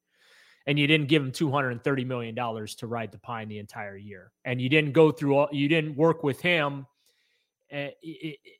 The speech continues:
and, and go through this process of the, the disciplinary and all that, getting him back after eleven weeks, just so you could sit him on the bench. Um, my take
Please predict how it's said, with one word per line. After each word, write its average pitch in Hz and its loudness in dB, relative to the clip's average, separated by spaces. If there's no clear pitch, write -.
and, 147 -10
and 139 -4
go 170 8
through 160 2
this 147 4
process 156 4
of 131 -4
the, 135 -2
the 135 -4
disciplinary 143 -2
and 135 -4
all 131 -4
that, 147 0
getting 139 -6
him 123 -10
back 147 -2
after 135 -8
eleven 127 -6
weeks, 143 -8
just - -2
so 139 0
you 143 -6
could 131 -8
sit 139 -6
him 127 -6
on 120 -8
the 113 -10
bench. 113 -10
Um, 123 -4
my 156 4
take 175 -2